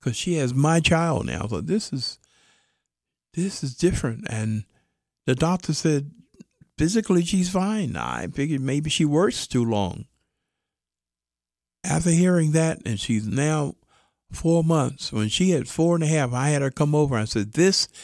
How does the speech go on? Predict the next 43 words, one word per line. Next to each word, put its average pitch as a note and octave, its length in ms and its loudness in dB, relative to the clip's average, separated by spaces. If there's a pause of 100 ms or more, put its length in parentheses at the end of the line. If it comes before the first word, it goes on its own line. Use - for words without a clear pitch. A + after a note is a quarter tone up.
(120)
is B2 120 0
what C#3 160 -2
you're D3+ 120 0
gonna D3 180 0
do. C3+ 180 -2 (440)
You're C3 120 4
gonna A2+ 220 0
quit - 380 2 (220)
both D3 280 4
jobs. C#3+ 480 2 (240)
You're C3 100 2
gonna A#2 200 4
terminate D#3 600 4
your D3+ 120 4
lease D3 300 2
where C3+ 100 2
you C3+ 160 2
live. B2 400 0 (720)
I B2 200 0
will C3 200 2
pay D3 300 4
the C#3 140 0
termination C#3+ 720 0
fee. D3 360 2 (220)
I'll A#2+ 200 2
pay C#3 200 2
your C#3+ 200 4
bills. C#3 440 0 (240)
You B2+ 220 6
move D#3+ 320 6
in D3 360 4
to A2+ 140 0
my A#2+ 260 0
house." A#2+ 500 -2 (1200)
And A2 200 -2
she D3+ 200 2
started C#3+ 360 2
to - 40 -8
say, A#2+ 180 0
"I'm C#3 220 0
not." C#3+ 300 2
I B2 140 0
said, A#2+ 320 0